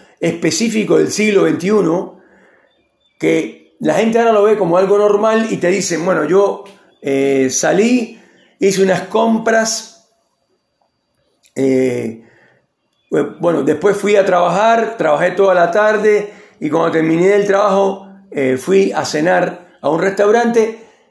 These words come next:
y de ahí llegué a casa a las nueve de la noche y me puse a ver una telenovela o una teleserie en la plataforma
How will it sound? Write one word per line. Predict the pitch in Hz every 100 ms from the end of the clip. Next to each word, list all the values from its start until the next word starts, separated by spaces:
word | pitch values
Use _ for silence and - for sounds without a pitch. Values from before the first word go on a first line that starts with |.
| _ _ -
y | 160
de | 160
ahí | 175 214 180
llegué | 165 180
a | 190
casa | 202 202 - 135 -
a | 139
las | 135 151
nueve | 190 202
de |
la | 202
noche | 214 226 220
y | 185
me |
puse | 208 180
a | 175
ver | 180 185 - - - _ _ _ _ _ _
una | 175 180 185 185 - - _ _ _ _ _ _ _
telenovela | 170 165 156 156 175 180 180 151
o |
una | 151 156
teleserie | 160 160 160 185 175 180 175 175 - _ _ -
en | 160 180 185 -
la | 143 135
plataforma | 139 135 151 156 160 - -